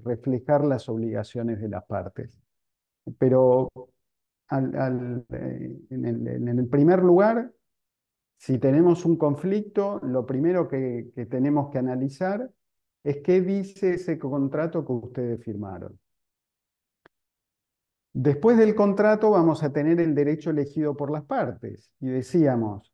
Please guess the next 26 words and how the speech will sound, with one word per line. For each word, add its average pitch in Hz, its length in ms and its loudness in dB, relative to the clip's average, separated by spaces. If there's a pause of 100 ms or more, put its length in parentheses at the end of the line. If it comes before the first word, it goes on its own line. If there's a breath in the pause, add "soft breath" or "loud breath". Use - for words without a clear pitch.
en 120 180 -4
primer 139 380 2
lugar, 165 480 4
si 135 140 -2
estamos 143 420 -2
en 131 80 -2
un 131 180 -4
contrato 131 540 -4
doméstico 139 640 -4
celebrado 120 460 -2
entre 117 240 -4
dos 120 160 -4
partes 135 300 -4
que 120 120 -8
tienen 127 320 -2
domicilio 120 480 -4
en 123 100 -4
la 117 60 -4
Argentina 131 580 -2
y 117 60 0
que 110 140 -4
no 113 120 -4
tienen 123 280 -6
ninguna 120 400 -6
conexión 117 480 -4
internacional, 147 840 0